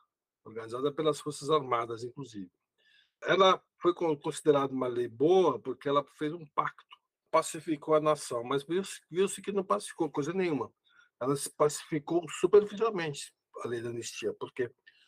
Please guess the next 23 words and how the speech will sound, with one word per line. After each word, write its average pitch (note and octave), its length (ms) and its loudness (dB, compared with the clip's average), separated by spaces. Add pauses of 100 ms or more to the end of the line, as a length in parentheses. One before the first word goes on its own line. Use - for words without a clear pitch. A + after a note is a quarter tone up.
(160)
hoje D#3 340 6
se F#3 220 -2
vê F3 320 6
que, F#3+ 560 -4 (680)
é, C#3 260 4
o C#3 120 4
que D3 120 -8
nós E3 140 0
estamos D3+ 260 -2
vivendo C3+ 320 -2
essa, A#2 320 -8
é, - 240 -10
hoje D3+ 640 6
é D3+ 280 -4 (200)
fruto E3 420 -4 (380)
de B2+ 100 -8
uma E3+ 160 2
lei D#3+ 260 2
da D#3 120 -6
anistia D3 680 -4
que, D#3 520 -16 (640)
é, C3 760 -4 (220)
não D3+ 560 4